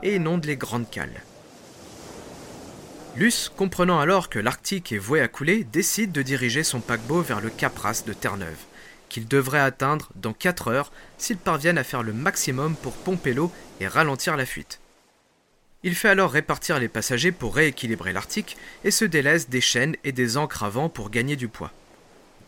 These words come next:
Avec son porte-voix, il appelle Gourlet. Mais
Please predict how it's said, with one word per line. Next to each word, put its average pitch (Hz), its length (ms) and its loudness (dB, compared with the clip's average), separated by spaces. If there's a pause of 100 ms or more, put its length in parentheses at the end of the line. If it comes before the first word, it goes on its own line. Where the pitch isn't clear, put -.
Avec 120 280 2
son 139 140 -2
porte-voix, 127 580 -2 (260)
il 151 120 6
appelle 170 260 4
Gourlet. 127 340 0 (800)
Mais 143 380 4